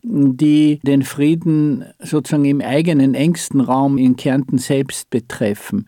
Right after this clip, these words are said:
Äh, wenn wir nur denken an diesen Terroranschlag in Villach, der ein junges Leben gekostet hat, wenn wir denken, dass es offenbar Kräfte gibt, die bereits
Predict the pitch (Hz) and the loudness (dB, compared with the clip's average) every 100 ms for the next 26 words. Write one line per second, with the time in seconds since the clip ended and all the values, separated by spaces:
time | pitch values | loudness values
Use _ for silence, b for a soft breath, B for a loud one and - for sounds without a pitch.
0 | - 123 123 139 143 143 143 143 151 151 | -2 0 2 2 2 2 2 2 2 0
1 | - - 131 139 151 165 160 143 135 143 | -2 -6 -2 0 0 0 -2 -2 0 0
2 | 127 143 143 139 - 143 143 135 B B | 0 0 -2 -2 0 2 2 -2 B B
3 | B B B - 131 139 147 143 123 147 | B B B -4 0 0 0 0 0 -2
4 | - 135 143 - 135 143 - 139 139 139 | 0 -2 -2 0 0 0 -2 0 0 0
5 | 135 - - - 131 135 131 135 117 - | -4 -12 -12 -2 0 0 0 -2 -4 -8
6 | 202 139 135 135 131 135 139 135 147 151 | -4 0 2 0 0 0 2 2 2 2
7 | 143 139 143 147 151 143 135 - 135 - | 0 2 2 2 2 0 -2 -2 -4 -2
8 | 147 135 139 135 135 - 123 139 147 151 | -4 -2 -2 -2 -6 -2 0 2 2 2
9 | 147 156 135 156 139 - 143 143 139 - | 0 0 2 2 0 -2 0 0 -4 -10
10 | B B B B - 147 139 156 131 - | B B B B -2 0 2 0 -2 -4
11 | 151 151 - 165 147 143 - 135 139 - | -4 -2 0 -2 0 -2 0 0 0 -2
12 | - 143 131 147 147 - - - - 139 | -4 -4 -2 -2 -4 -12 -20 -12 0 2
13 | 139 139 127 147 127 123 135 135 - - | 4 2 0 0 0 0 -2 -4 -8 -6